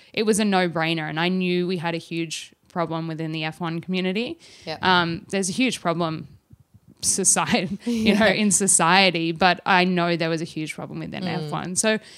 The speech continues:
Speaker 1: out of interest even, I was just, just wanting to understand what it looked like. Um, it was, yeah, it was the hardest thing I've ever done.
Speaker 2: Yeah.
Speaker 1: Um, I'm sure we'll talk more to
Speaker 2: Yeah,
Speaker 1: that.
Speaker 2: yeah.
Speaker 1: Um,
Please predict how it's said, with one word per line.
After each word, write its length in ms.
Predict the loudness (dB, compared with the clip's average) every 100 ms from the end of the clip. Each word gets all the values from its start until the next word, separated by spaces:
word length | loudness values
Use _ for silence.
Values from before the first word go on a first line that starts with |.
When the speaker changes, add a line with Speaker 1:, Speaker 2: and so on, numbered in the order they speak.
| -20 -8 0
Speaker 1:
out 140 | 0
of 80 | 2
interest 480 | -2 -2 -2 -2 -2
even, 300 | 0 0 -2
I 180 | -2 -2
was 180 | -4
just, 460 | -4 -6 -6 -8 -8
just 180 | -8 -4
wanting 280 | -4 -4 -4
to 80 |
understand 560 | -6 -4 -2 -2 -2 -2
what 100 | -4
it 80 | -4
looked 240 | -8 -6
like. 400 | -6 -6 -6 -8
Um, 400 | -6 -4 -6 -8 -14 _ _ _ _ -8 -8 -8 _ _ _
it 80 | -2
was, 220 | 2 2 -2 _ _ -10
yeah, 240 | -8 -8 -14 -4
it 100 | 0
was 260 | 2 2 0 -8 -14 -8 -2
the 100 | -2
hardest 1040 | -2 2 2 2 0 -4 -6 -8 -10 -18 _ _ _ _
thing 220 | -8 -6 -6
I've 140 | -4
ever 180 | -4 -4
done. 380 | -4 -4 -4 -6
Speaker 2:
Yeah. 260 | -8 -8 -12 -20 _ _
Speaker 1:
Um, 360 | -4 -4 -6 -8
I'm 100 | -8
sure 160 | -8 -8
we'll 120 | -8
talk 260 | -10 -10 -8
more 300 | -8 -8 -10
to 120 | -4 0
Speaker 2:
Yeah, 300 | 4 4 4
Speaker 1:
that. 80 | 2 4
Speaker 2:
yeah. 300 | 6 8 8
Speaker 1:
Um, 160 | 6